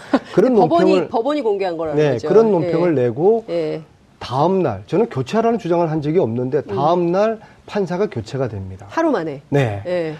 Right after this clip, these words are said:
Speaker 1: 이게 한 야당 의원이 제기한 문제 제기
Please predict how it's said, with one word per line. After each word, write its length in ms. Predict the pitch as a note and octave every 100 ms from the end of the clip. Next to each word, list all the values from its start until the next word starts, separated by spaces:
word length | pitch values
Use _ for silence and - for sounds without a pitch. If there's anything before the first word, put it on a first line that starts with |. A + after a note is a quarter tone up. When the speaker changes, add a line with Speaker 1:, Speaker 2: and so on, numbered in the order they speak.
| -
Speaker 1:
이게 240 | G3 A3 A#3+
한 340 | A#3+ A3 B3+
야당 540 | F#3+ - B2 F#3+ F#3+ F#3
의원이 600 | D3 D3+ D3+ D#3+ F#3+ F3+
제기한 540 | B2+ B2 C#3+ D3+ D3
문제 340 | A2+ B2 B2+ B2+
제기 580 | B2 A2+ A#2+ A#2 A#2